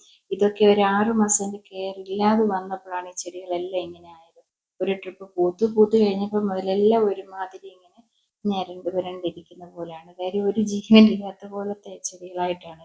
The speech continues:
കാണുന്നത്. അപ്പം ഞാൻ ആദ്യം എല്ലുപൊടി ഇട്ടിട്ടുണ്ട്, വേപ്പിൻ പിണ്ണാക്കും എല്ലുപൊടിയും കൂടെ എൻ്റെ പോട്ടിംഗ് മിശ്രിതമൊക്കെ ഒന്ന് മാറ്റി, മുകൾ മണ്ണൊക്കെ മാറ്റി റെഡിയാക്കി ഇട്ടതാണ്. അതിനുശേഷം ഒരു പത്ത് ദിവസം കഴിഞ്ഞപ്പോൾ ഡി എ പി ഇട്ടു. ഡി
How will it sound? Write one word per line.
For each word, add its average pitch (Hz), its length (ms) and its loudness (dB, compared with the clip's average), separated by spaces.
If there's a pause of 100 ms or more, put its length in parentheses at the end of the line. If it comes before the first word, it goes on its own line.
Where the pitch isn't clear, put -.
കാണുന്നത്. 165 340 -20 (580)
അപ്പം 226 240 2
ഞാൻ 226 140 6 (140)
ആദ്യം 214 320 2
എല്ലുപൊടി 208 380 4 (100)
ഇട്ടിട്ടുണ്ട്, 208 500 0
വേപ്പിൻ 190 300 -4
പിണ്ണാക്കും 196 400 -2
എല്ലുപൊടിയും 190 420 -6
കൂടെ 214 160 -6 (480)
എൻ്റെ 190 220 -4 (100)
പോട്ടിംഗ് 190 380 2
മിശ്രിതമൊക്കെ 202 640 0 (100)
ഒന്ന് 190 160 -2 (140)
മാറ്റി, 175 420 -2 (220)
മുകൾ 202 200 2 (120)
മണ്ണൊക്കെ 196 400 -2 (120)
മാറ്റി 190 340 -4 (460)
റെഡിയാക്കി 185 600 0
ഇട്ടതാണ്. 180 400 -2 (160)
അതിനുശേഷം 214 540 2
ഒരു 208 140 2
പത്ത് 190 260 -2
ദിവസം 202 280 0
കഴിഞ്ഞപ്പോൾ 190 500 -8
ഡി 180 80 -2 (160)
എ - 20 -6 (100)
പി 208 100 4 (100)
ഇട്ടു. - 180 -2 (440)
ഡി 208 100 6